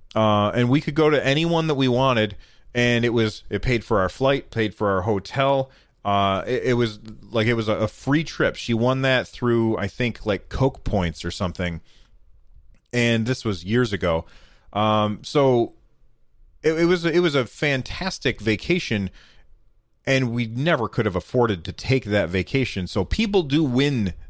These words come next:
this stuff. Uh, so it, it, like, it behooves you to enter now. Go to the show notes, run jump stomp dot com. Follow the link in the show notes,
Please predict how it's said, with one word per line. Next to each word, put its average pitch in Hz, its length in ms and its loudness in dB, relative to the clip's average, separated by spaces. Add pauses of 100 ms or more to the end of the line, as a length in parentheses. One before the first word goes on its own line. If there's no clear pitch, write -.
this 107 240 0
stuff. - 640 -4 (400)
Uh, 104 200 2
so 123 280 0
it, 120 260 0
it, - 240 -8
like, 120 180 2
it 131 140 2
behooves 127 540 0
you 90 160 0
to - 280 -4
enter 139 320 -2
now. 127 360 0
Go 143 500 2 (400)
to 165 280 0
the 156 100 0
show 139 280 0
notes, 98 280 0
run 120 180 0
jump 123 200 0
stomp 120 320 -2
dot 107 220 -2
com. 110 240 0
Follow 127 400 2
the 131 120 0
link 131 240 -2
in 131 60 -2
the 117 80 -2
show 110 240 -2
notes, 104 340 -2